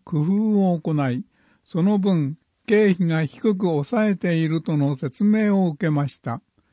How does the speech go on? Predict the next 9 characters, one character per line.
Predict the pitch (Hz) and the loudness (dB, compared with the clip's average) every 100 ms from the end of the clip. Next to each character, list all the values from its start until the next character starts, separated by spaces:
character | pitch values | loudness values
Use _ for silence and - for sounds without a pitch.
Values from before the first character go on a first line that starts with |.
| _ _ _ | _ _ _
写 | - 151 | -4 -4
真 | - 220 208 | 0 2 4
が | 202 208 - | 2 0 -4
一 | 180 139 165 | -10 -4 -2
枚。 | 139 113 107 _ _ _ _ _ _ _ _ _ _ _ _ _ _ _ _ _ _ _ _ _ _ _ _ | 0 -2 -8 _ _ _ _ _ _ _ _ _ _ _ _ _ _ _ _ _ _ _ _ _ _ _ _
視 | - | -8
察 | 214 220 - - | 0 0 -2 -8
研 | 240 196 165 | 0 2 0
修、 | - 135 117 110 | -2 -6 -4 -6